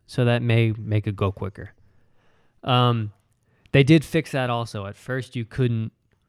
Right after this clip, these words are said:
play competitive until you had fifty hours in of gameplay. But since it carried over your past progressions from Overwatch one, it unlocked competitive for me,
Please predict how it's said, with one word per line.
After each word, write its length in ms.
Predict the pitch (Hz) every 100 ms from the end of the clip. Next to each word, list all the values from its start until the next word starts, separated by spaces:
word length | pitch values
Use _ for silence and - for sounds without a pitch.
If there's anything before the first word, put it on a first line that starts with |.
| _ _ _ _
play 760 | - 127 120 117 113 113 113 - _ _ _ -
competitive 680 | 110 104 113 127 143 139 - _ _ _ _ _
until 280 | - 113 123
you 160 | 120 117
had 160 | 113
fifty 360 | 104 131 - 120
hours 340 | 107 113 107 107
in 320 | 117 131 143
of 120 | 117
gameplay. 520 | 107 117 117 135 147 135 _ _ _
But 240 | 139 117 - _ _ _
since 300 | - 139 123
it 120 | 123 -
carried 380 | 131 127 123
over 260 | 117 123 123
your 220 | 113 113
past 680 | 104 - 117 110 - - - _ _ _ _ _ _ -
progressions 720 | - 113 117 123 175 196 196 _
from 240 | - 127
Overwatch 440 | 127 120 120 117 -
one, 360 | 120 131 170 190
it 120 | 120
unlocked 460 | 117 117 117 107 -
competitive 480 | 110 120 120 104 98
for 220 | - 95
me, 220 | 92 95